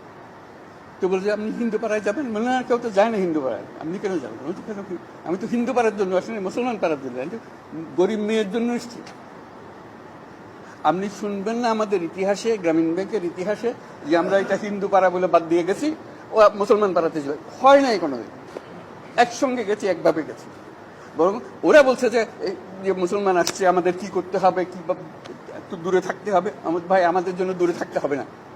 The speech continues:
আপনার সঙ্গে যে কথা, এটা কথাবার্তা সোজাসুজি, মুসলমান মেয়েদেরও কথা বলছি, ওদেরও বলছি, "ভাই, আপনি ঘুমটা দিয়ে যাইয়েন না, আমাদের কথাটা শোনেন।" একই কথা,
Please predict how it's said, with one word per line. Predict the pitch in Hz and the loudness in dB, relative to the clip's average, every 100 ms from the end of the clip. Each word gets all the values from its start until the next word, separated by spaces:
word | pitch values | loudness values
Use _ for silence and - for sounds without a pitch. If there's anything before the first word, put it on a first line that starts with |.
| - - - - - - - | -20 -20 -20 -20 -20 -20 -8
আপনার | - 127 160 | -4 0 0
সঙ্গে | 170 214 214 | 0 -2 -2
যে | 220 190 180 | 0 -2 0
কথা, | 170 170 277 | -2 2 0
এটা | 240 208 - - - | 2 0 0 -4 -2
কথাবার্তা | 170 202 196 190 240 | 0 4 4 2 -4
সোজাসুজি, | - 190 185 185 156 | 0 2 2 2 0
মুসলমান | 151 160 196 208 | -2 -4 -4 -4
মেয়েদেরও | 208 214 214 226 233 | -4 0 0 0 -2
কথা | 254 | -4
বলছি, | 233 269 285 | -4 -4 0
ওদেরও | 226 202 | 2 2
বলছি, | 160 131 156 180 202 165 | 0 -2 -2 0 -4 2
"ভাই, | 202 233 226 - - | 4 4 -2 -16 0
আপনি | 190 220 220 - - - | 0 0 -6 -12 -16 4
ঘুমটা | 202 254 240 | 4 6 0
দিয়ে | 214 214 | 2 0
যাইয়েন | 185 170 165 | 2 2 2
না, | 143 101 - - - - | -2 -4 -14 -18 -20 -6
আমাদের | 160 175 180 | -2 -2 -2
কথাটা | 165 175 170 | -4 -2 -6
শোনেন।" | 175 226 196 - - - - - - - - - - | -4 -2 -2 -4 -14 -18 -18 -18 -18 -18 -18 -18 -4
একই | 233 302 | -2 0
কথা, | 190 - | -4 -6